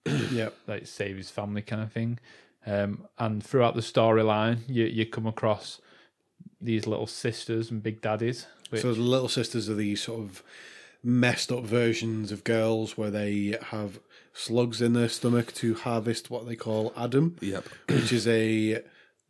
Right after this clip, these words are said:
Speaker 1: they never actually say what it is, do they? But it's
Speaker 3: Not
Speaker 1: like,
Speaker 3: really, no.
Speaker 1: it's kind of like a substance almost.
Speaker 3: Yeah, like
Speaker 1: Um,
Speaker 3: a, uh,
Speaker 1: D N A
Speaker 3: genetically
Speaker 1: altering.
Speaker 3: Yeah, genetically enhancing substance.
Speaker 1: That's
Speaker 3: or
Speaker 1: right. Yeah,
Speaker 3: something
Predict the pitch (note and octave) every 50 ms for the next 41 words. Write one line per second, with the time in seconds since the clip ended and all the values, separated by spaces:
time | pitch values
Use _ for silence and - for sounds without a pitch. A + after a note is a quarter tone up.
0 | _ _ _ _ _ _ _ - - - - C4+ C4+ A#3+ A#3+ C#4 C#4 C#4 C4+ B3+
1 | A#3+ - - G3 F3 - - - - F3 D#3 D3 C#3 C3 B2+ A#2+ A#2 B2+ C3+ A2+
2 | G2+ - - A#2+ B2 A#2+ B2 A#2 A2+ B2+ C3+ G#2+ F2 - D#3+ D3+ F2+ F2+ F2 F2
3 | E2+ E2+ E2+ - F2 - - - - G3 F#3+ F3+ F3+ F3+ E3 - E3 D3+ D3 C#3+
4 | C3+ C3 B2 A#2 A2+ - - _ _ _ - - - _ _ _ _ _ _ _
5 | _ - - - - - - B2+ A2+ - - - D#3+ E3 F3 E3+ - - - -
6 | - - C3+ C#3 C#3+ D3 D#3 E3+ E3+ E3+ - - - G#2 G#2 G2+ F#2+ F2+ F#2 F#2
7 | F2+ F2 B2+ B2+ F#2+ F2+ F2 A2+ A#2 A2+ A2+ _ _ _ - - F#2+ G2+ F#2+ F#2
8 | F2+ F2 - - - D3+ D3 C#3 C#3+ C#3+ C#3+ C#3+ C#3 C#3 - - F2+ D3+ C#3+ C#3
9 | C#3 C#3 C#3 C#3 C#3 - G#2+ G2 F2+ F2 - - - G2+ F#2+ - - C#2 F#2 F2+
10 | F2 - F2+ F2 E2+ - - F2 F2+ F2 F2 - - - F#2+ E2+ - - - D#2
11 | F2 - D3 C#3 A#2+ - - G2+ G2 G2+ G#2 G2+ F#2 - -